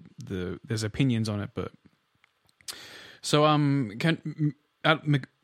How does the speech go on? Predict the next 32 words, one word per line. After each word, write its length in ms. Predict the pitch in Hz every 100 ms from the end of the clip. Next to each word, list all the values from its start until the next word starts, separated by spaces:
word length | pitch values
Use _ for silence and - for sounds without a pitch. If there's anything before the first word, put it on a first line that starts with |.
| _
Madeleine 360 | 147 170 190 160
McCann 300 | 156 151 147
was 140 | 131
a 160 | 123 113
three-year-old 680 | - - 135 139 135 120 104
British 380 | 113 117 -
toddler 540 | - - 139 120 107 101
when 180 | 113 113
she 160 | -
went 160 | 113 110
missing 460 | 113 - 117 113 110
in 100 | 113
the 220 | 98 123
evening 340 | 123 127 123
of 240 | 107 98 101
May 460 | 110 117 127 139 -
the 120 | 135
third, 580 | 110 - - 113 107 104
two 140 | - 117
thousand 440 | 110 104 104 104
seven, 500 | - 147 135 117 104 110
during 520 | 107 113 110 107 104 -
a 180 | 107 107
family 360 | - 110 107
holiday 560 | 107 104 104 98 95 101
trip 260 | - - -
to 120 | 107
Portugal. 640 | - 120 - 101 - - _ _ _ - - - - - _
Her 120 | -
parents 320 | - 165 175
are 80 | 147
Kate 480 | - - 143 180 -